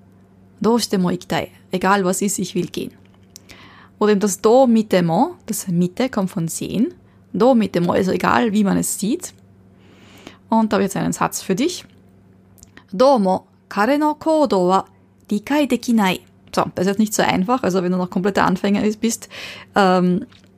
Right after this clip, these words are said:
sollte es vielleicht nicht ganz so einfach sein. Ich werde es aber trotzdem erklären. Also Domo, egal wie man es sich sieht, wie man es sieht.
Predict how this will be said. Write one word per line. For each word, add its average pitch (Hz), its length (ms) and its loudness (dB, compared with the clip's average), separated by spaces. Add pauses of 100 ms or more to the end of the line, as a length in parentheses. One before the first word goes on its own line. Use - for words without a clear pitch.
(440)
sollte - 640 0
es - 340 -2
vielleicht 190 240 0
nicht - 100 -8
ganz 190 200 -2
so 190 60 -2
einfach 214 200 -2
sein. 208 220 -4
Ich 208 120 -6
werde 165 80 -4
es 175 60 -8
aber 170 100 -6
trotzdem 175 380 -6
erklären. 165 400 -2 (300)
Also 190 260 0
Domo, 185 680 4
egal 196 720 2
wie 196 280 0
man 226 240 2
es - 260 -4
sich 175 160 -8
sieht, - 320 -8
wie 185 80 -6
man 175 140 -4
es - 180 -10
sieht. 277 300 -6